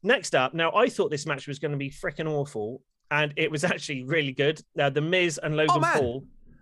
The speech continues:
Speaker 1: uh,
Speaker 2: Yeah.
Speaker 1: versus Rey Mysterio and Dominic Mysterio. Uh, they gave him eleven minutes, and Logan Paul and The Miz come out in kind of matching gear. Uh, Logan Paul did not look out of place on the
Speaker 2: Not
Speaker 1: entrance.
Speaker 2: at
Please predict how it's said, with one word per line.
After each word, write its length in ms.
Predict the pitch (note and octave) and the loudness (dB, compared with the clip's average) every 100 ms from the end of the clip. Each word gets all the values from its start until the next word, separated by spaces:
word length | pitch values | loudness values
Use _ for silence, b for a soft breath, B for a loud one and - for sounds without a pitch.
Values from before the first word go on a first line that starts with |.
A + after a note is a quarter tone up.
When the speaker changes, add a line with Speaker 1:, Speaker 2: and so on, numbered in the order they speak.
| b b | b b
Speaker 1:
uh, 40 | D3+ D3+ | 4 4
Speaker 2:
Yeah. 40 | |
Speaker 1:
versus 360 | D3 E3 C#3+ D3 | 4 0 0 2
Rey 140 | F3+ | 4
Mysterio 600 | F#3+ - F3+ E3 C3+ B2+ | 4 2 2 2 2 2
and 100 | C3 | 0
Dominic 340 | C#3 D#3 C#3+ A#2 | 0 2 0 -4
Mysterio. 600 | A#2+ C3 A2+ G#2+ G#2+ A2 _ _ _ B2+ | -4 -2 -2 -2 -4 -6 _ _ _ 0
Uh, 220 | B2 B2 | 2 2
they 120 | C3 | 2
gave 140 | C#3 | 0
him 60 | C#3 | 2
eleven 320 | C3+ F3+ F3+ | 2 2 2
minutes, 520 | D#3+ C3 G#2+ - - - | 0 0 -2 -4 -10 -6
and 400 | C#3+ C#3+ C#3+ D3 C#3+ - _ _ _ _ - _ _ | 0 2 2 0 -6 -12 _ _ _ _ -20 _ _
Logan 320 | D#3+ F#3+ F#3 E3 | 2 4 4 0
Paul 380 | F3 E3 D#3 | 0 2 2
and 120 | D3+ D3+ | 2 0
The 40 | |
Miz 260 | D3 D3 C#3+ | 2 2 0
come 180 | D#3+ | -2
out 220 | D3+ C#3+ C#3+ | 0 0 -2
in 80 | |
kind 160 | C3+ C#3+ | -2 -2
of 80 | C#3 | -2
matching 560 | C#3+ - D3 C3+ C3 - | -4 -4 -4 -4 -6 -8
gear. 460 | - C#3+ C#3 C#3 C#3+ - - | -2 2 4 4 0 -6 -4
Uh, 340 | C3 B2+ B2+ - | -2 0 0 0
Logan 360 | D#3 F3+ F3 | 0 0 0
Paul 220 | D#3+ E3 C3+ | -4 -4 -2
did 180 | C3+ | -2
not 160 | D3+ E3 | -2 -2
look 180 | E3 D#3 | -2 0
out 160 | D3+ | 0
of 140 | C#3 - | -2 -4
place 340 | C#3 C3+ - | -4 -4 -6
on 140 | B2+ G#3 | -6 2
the 40 | |
Speaker 2:
Not 280 | D4 C#4 - | 2 2 0
Speaker 1:
entrance. 160 | C#3 C3+ | -2 -2
Speaker 2:
at 300 | A3+ F#3+ | -2 -4